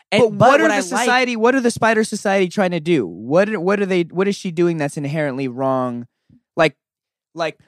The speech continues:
Speaker 1: No, all, all I'm saying is that I like that she was, like, not super cool to him, and then
Speaker 2: Mm-hmm.
Speaker 1: towards the end of the movie, because usually I feel like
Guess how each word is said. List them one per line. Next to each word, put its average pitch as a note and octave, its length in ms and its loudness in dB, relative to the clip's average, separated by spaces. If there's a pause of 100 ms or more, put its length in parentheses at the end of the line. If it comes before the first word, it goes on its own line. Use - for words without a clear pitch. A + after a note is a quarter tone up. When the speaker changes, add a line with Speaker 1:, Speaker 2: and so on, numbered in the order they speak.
Speaker 1:
No, B3+ 140 2
all, A#3+ 340 0
all A3 160 -2
I'm C4+ 80 -8
saying B3+ 160 -10
is A#3+ 60 -10
that - 100 -10
I F3 120 -4
like F#3 320 -4
that G3+ 220 -8
she - 180 -16
was, E3 200 -14
like, C3 160 -14
not B2+ 260 -12
super E3 220 -12
cool D3+ 200 -8
to E3+ 60 -6
him, F#3 340 -6
and C#3 120 -10
then C3 80 -10
Speaker 2:
Mm-hmm. B2 60 -14
Speaker 1:
towards C#3 120 -12
the C#3 100 -10
end C3 140 -10
of C3 60 -12
the B2+ 60 -8
movie, C3 180 -4
because C3 240 -8
usually D#3 220 0
I C#3+ 40 -2
feel C3+ 140 -6
like B2+ 140 -6